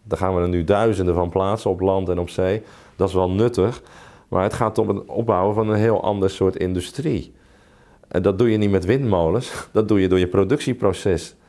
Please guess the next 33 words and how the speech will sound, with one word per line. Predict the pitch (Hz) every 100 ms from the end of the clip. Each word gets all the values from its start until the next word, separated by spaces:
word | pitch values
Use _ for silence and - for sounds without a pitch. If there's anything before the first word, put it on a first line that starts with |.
| _ _
te | 101
veranderen. | 85 87 87 80 71 71 - - - _
Dat | 95 95
doe | 98
je | 90 87
door | 85 92
je | 90 90 90 85 - - _
consumptiegedrag | - 98 123 156 131 104 92 90 -
te | 87
veranderen. | 82 78 76 76 76 - - _
Dat | 160 170
is | 113 87
de | 92
opgave | 147 - 92 76 82 87
waar | 87 87 85
wij | 85
voor | 85 87
staan. | - 131 87 80 - - - -
En | 95
dat | 104 -
kan | 127 113
je | 113
niet | 113 123 131 -
afspreken | 117 - 110 98 104
met | 98
een | 98
compromis. | 104 101 98 98 113 92 - - _ _ - -
Dat | 107
is | 110
namelijk | 104 98 95 98
een |
radicale | 101 107 - - 98 87
verandering. | 87 82 80 73